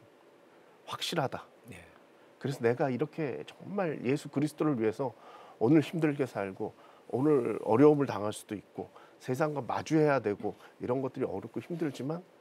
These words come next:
Speaker 1: 내가 이것을 끝냈을 때 헛것이 아니다. 바울의 고백처럼 이것이 헛것이 아니다라는 그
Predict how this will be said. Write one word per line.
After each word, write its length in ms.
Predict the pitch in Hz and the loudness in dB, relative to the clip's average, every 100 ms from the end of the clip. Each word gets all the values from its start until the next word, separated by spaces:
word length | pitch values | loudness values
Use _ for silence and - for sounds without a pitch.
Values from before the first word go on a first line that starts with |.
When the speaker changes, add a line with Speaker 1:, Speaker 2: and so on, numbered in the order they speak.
| - - - - | -20 -20 -20 -16
Speaker 1:
내가 260 | - 101 165 | -8 -4 -2
이것을 340 | 139 131 131 127 | -2 -2 -4 -6
끝냈을 460 | - 190 165 - - | -4 -2 -4 -6 -10
때 180 | 127 - - - | -10 -10 -16 -16
헛것이 340 | - 175 - | -2 0 0
아니다. 260 | 110 98 95 92 - | -4 -8 -12 -16 -2
바울의 340 | 101 131 147 | 2 2 2
고백처럼 600 | 120 107 113 - 123 151 - - - - - - | 0 -2 -4 -6 -6 -8 -10 -20 -20 -20 -18 -8
이것이 280 | 104 143 151 | -2 -2 -2
헛것이 460 | - - 226 - | -14 -4 -4 -2
아니다라는 640 | 156 135 143 135 131 131 120 | -4 -4 -2 -2 -2 -4 -4
그 180 | 131 | -4